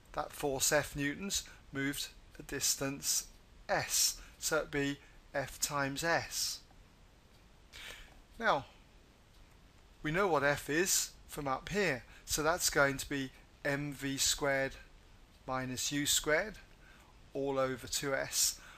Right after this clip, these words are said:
multiplied by this s. Now the s's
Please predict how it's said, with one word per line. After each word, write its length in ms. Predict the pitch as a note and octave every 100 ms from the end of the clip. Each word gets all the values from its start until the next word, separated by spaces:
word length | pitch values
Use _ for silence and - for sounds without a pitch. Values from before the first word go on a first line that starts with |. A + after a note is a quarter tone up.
| - -
multiplied 840 | B2+ E3 F#3+ - F3+ C#3 C3+ C3+ C3
by 320 | D3 C#3+ D3 - - -
this 220 | C#3 -
s. 540 | E3+ A#2+ - - - - - - - - - - - - - - - - - - - -
Now 160 | F#3+ E3+
the 300 | A#2+ B2+ B2+ - - - - - -
s's 720 | D3+ C#3+ - C#3 E3 - -